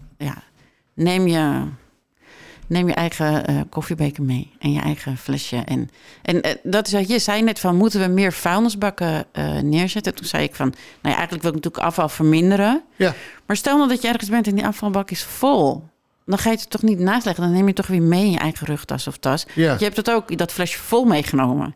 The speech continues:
Speaker 2: Ja.
Speaker 1: Nu is hij leeg, hij is lichter, hij past nog steeds in je tas.
Speaker 2: Ja.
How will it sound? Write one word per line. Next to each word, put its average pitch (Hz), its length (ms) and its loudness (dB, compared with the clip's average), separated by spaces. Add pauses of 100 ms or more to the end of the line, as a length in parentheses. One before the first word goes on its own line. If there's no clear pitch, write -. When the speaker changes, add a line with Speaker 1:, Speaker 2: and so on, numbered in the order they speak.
(220)
Speaker 2:
Ja. 127 200 2
Speaker 1:
Nu 196 80 6
is 226 120 2
hij 196 100 2
leeg, 165 300 2
hij 196 120 -2
is 175 120 -6
lichter, 170 340 2
hij 233 100 -4
past - 180 -6
nog 160 140 0
steeds - 240 -4
in 151 60 0
je 131 80 -2
tas. - 420 -6 (260)
Speaker 2:
Ja. 123 260 -2